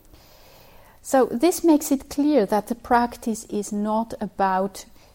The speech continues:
you know, renouncing all pleasant experiences altogether. It doesn't ask us to now take up some extreme ascetic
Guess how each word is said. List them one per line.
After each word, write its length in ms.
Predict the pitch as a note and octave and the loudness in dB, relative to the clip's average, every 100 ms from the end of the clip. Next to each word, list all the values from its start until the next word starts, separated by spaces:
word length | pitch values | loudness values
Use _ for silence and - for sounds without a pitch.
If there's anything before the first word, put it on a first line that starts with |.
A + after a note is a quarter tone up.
| - | -8
you 100 | G3 | -6
know, 200 | F3+ - - | -6 -10 -4
renouncing 800 | F#3 G#3 F#3 F3 F#3 F#3+ - F#3 - | 2 4 4 4 2 0 -2 -4 -2
all 320 | F#3 F#3 F3+ | 0 0 -2
pleasant 500 | - F3+ F3 F3 E3+ | -4 -4 -4 -4 -8
experiences 1120 | E3 - F3+ F3 E3 D#3+ D3+ D#3+ - A#2+ - - | -8 -10 -6 -4 -2 -2 -2 -6 -8 -10 -10 -6
altogether. 720 | D#3+ D#3 E3+ E3+ D3 D#3 E3 - - - - | -6 -4 -6 -4 -6 -8 -14 -20 -20 -20 -14
It 180 | - - | -12 -2
doesn't 360 | G3+ G3 G#3 - - | 0 2 -2 -2 0
ask 440 | F3+ F3+ - - F3+ | 0 0 -6 -12 -6
us 420 | E3+ E3+ - - - | -6 -6 -10 -12 -6
to 320 | F3+ E3+ E3+ - - - - | -4 -4 -6 -12 -20 -14 -6
now 260 | F#3 F3 | -2 -2
take 380 | E3+ - F3 E3+ | -2 -2 -4 -2
up 180 | D#3+ - | -6 -6
some 260 | - D#3+ D3+ | -6 -6 -8
extreme 720 | E3+ - - G3 F#3+ F3+ F3 | -12 -12 -8 0 2 2 0
ascetic 640 | - F#3 - F3 E3+ - | -4 -8 -8 -8 -10 -14